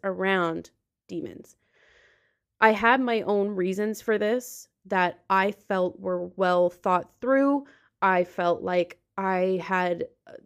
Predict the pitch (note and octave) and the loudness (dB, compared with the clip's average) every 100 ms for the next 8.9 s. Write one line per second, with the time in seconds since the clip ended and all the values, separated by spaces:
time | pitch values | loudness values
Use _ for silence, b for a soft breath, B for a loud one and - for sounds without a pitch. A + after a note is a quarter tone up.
0 | _ F#3+ - F#3 F#3 F3+ - - - - | _ -10 -6 -4 -2 -4 -8 -12 -14 -2
1 | G#3+ G3 G3 G3 F#3+ F#3 F3 F#3 F#3 E3+ | 2 2 2 0 0 0 0 0 0 0
2 | - - G3 F#3+ F#3+ F#3 F3+ E3+ F3 A#3 | -4 -2 0 0 -2 -4 -4 -4 -2 -4
3 | A#3+ B3 A3 E3 F3 E3+ C#3 - - B3+ | 0 0 0 -4 -4 -4 -8 -6 0 0
4 | C4+ - C4 C4 C4 C4 b b b b | 0 -6 -8 -4 -4 -6 b b b b
5 | b _ G3 F#3 F3+ F3 F3 F3 - _ | b _ 2 2 2 2 0 -2 -8 _
6 | - F#3 F3+ F#3+ F3+ - F#3 - G3 - | -6 -2 -2 -2 -4 -4 -6 -4 -6 -4
7 | F3 F3+ F3+ F#3 - F#3+ F3+ - F3 F#3+ | -2 0 0 -2 -4 -4 -4 -4 -2 4
8 | A#3+ A3+ A3+ F#3 G3+ A3+ A3 G#3+ G#3+ | 4 4 2 -2 0 4 6 4 2